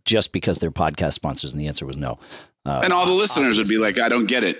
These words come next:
Speaker 2: You know, they're
Speaker 1: Right.
Speaker 2: just, they're just taking in money. So having Tune Licensing, something that's a direct hit to the people who listen to the show,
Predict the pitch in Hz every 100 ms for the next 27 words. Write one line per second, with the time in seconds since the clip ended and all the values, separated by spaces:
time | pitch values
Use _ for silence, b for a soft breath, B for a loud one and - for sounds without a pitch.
0 | - 87 90 90 95 92 - - 92 92
1 | 95 - 95 98 92 90 95 90 120 104
2 | B B B 135 147 160 - 156 160 135
3 | 98 - 90 95 98 101 101 104 95 95
4 | 87 92 101 - 107 - 101 90 95 87
5 | 85 92 - 80 123 92